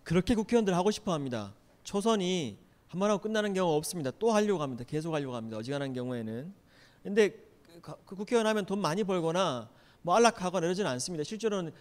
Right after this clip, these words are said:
그 사람들 굉장히 바쁘고 힘들고 고된 노동입니다.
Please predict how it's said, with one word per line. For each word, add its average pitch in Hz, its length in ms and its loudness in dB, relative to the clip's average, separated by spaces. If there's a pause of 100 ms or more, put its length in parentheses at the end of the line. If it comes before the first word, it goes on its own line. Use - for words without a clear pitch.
(120)
그 - 80 -14
사람들 185 220 -2
굉장히 196 300 0
바쁘고 165 480 -4
힘들고 190 320 -2
고된 180 360 2
노동입니다. 127 560 -6